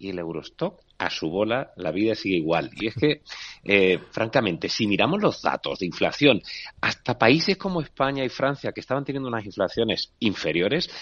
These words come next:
Alemania en el ocho coma siete, Italia el diez coma siete, Reino Unido, que parece que lo tenemos ahí como los hermanos, eh, que, que se fueron de casa, pero están en el diez coma uno. Y Reino Unido empezó a subir los tipos en diciembre del dos mil veintiuno. Es decir,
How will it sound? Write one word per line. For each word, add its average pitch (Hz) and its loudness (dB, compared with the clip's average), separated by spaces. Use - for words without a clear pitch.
Alemania 92 -2
en 135 2
el 92 4
ocho - 0
coma 104 6
siete, - 2
Italia 107 2
el 104 -4
diez 95 -2
coma 104 -2
siete, 92 0
Reino 107 -2
Unido, 143 0
que - -4
parece 117 -4
que 135 -6
lo 131 2
tenemos 131 0
ahí 123 0
como 120 -2
los 101 4
hermanos, 120 6
eh, 110 4
que, 107 0
que 110 0
se 101 -4
fueron 110 4
de 104 2
casa, 147 2
pero 85 -2
están 87 -4
en 151 0
el 170 -2
diez 98 0
coma 92 -2
uno. 185 0
Y 78 -12
Reino 98 0
Unido 131 2
empezó 131 -2
a 131 -2
subir 139 -4
los 123 -2
tipos 143 -2
en 127 -4
diciembre 170 0
del 135 -4
dos 92 4
mil 131 4
veintiuno. 110 4
Es 127 6
decir, 131 6